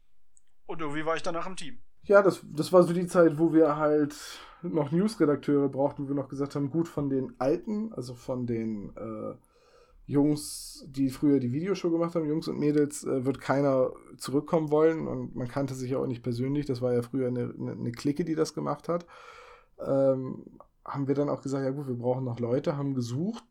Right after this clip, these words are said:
Speaker 2: Du warst zu der Zeit irgendwie auf uns gestoßen, weil du wieder mit dem Tabletop angefangen hast. Und hast halt recht aktiv kommentiert und auch qualitativ hochwertig kommentiert. Und da haben wir dann auch gesagt, Ja, dann,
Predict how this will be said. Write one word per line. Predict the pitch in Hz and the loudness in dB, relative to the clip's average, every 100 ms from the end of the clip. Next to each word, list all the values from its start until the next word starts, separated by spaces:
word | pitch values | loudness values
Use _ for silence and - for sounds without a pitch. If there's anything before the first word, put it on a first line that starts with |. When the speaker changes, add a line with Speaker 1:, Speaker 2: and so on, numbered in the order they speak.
| - | -10
Speaker 2:
Du | 135 147 | -4 0
warst | 147 147 147 | 2 2 0
zu | 147 | 0
der | 143 151 | 2 2
Zeit | 147 135 | 0 0
irgendwie | 156 185 156 156 | 0 0 -2 0
auf | 131 147 | 0 0
uns | 190 - | -4 -4
gestoßen, | 180 - 160 160 | -6 -4 -4 0
weil | 143 135 | 0 0
du | 127 | 2
wieder | 143 | 2
mit | 135 127 | 2 0
dem | 120 | -4
Tabletop | 139 160 190 190 | -2 -2 -4 -4
angefangen | 175 190 175 180 175 | -4 -4 -4 -6 -4
hast. | 170 220 - _ _ | -4 -4 -8 _ _
Und | 151 147 | 0 2
hast | 165 175 | 0 2
halt | 185 170 - - | 4 2 2 4
recht | 175 - - | 4 2 -6
aktiv | 170 - - 185 175 | -8 -8 -6 -6 0
kommentiert | - 160 147 123 208 202 196 | 2 2 2 -2 0 0 0
und | - 143 | -4 -8
auch | 127 - | -8 -4
qualitativ | - 147 139 - - 127 | 0 0 0 -6 -8 -10
hochwertig | 175 208 143 127 120 120 | -10 -2 2 2 0 -10
kommentiert. | - 123 120 117 123 135 175 | -6 -4 -4 -4 -4 -2 -2
Und | 135 139 143 - | -4 -6 -6 4
da | 139 147 | 6 6
haben | 151 | 4
wir | 156 | 4
dann | 151 156 156 - | 6 4 2 -2
auch | - 147 - | 2 2 2
gesagt, | 143 147 | 2 4
Ja, | 160 147 | 4 2
dann, | 139 139 - - | 2 0 -6 -10